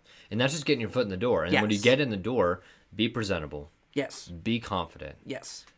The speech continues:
Speaker 1: Be prepared.
Speaker 2: Yes.
Speaker 1: And understand your limitations
Speaker 2: Mm-hmm.
Speaker 1: and acknowledge them in front of your employer.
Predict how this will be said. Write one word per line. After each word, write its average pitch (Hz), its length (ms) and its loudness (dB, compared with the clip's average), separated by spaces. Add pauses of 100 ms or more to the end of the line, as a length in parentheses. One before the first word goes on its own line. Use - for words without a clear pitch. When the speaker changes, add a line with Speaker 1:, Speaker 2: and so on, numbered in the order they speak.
Speaker 1:
Be 101 120 -2
prepared. 95 640 -4 (100)
Speaker 2:
Yes. - 400 -12 (320)
Speaker 1:
And 87 340 -4 (680)
understand 110 640 4
your 90 140 -2
limitations 87 1000 -6
Speaker 2:
Mm-hmm. 151 140 2
Speaker 1:
and 131 80 0
acknowledge 95 520 -4
them 82 120 -8
in 78 80 -10
front 90 200 -8
of 87 40 -6
your 87 100 -8
employer. 98 420 -8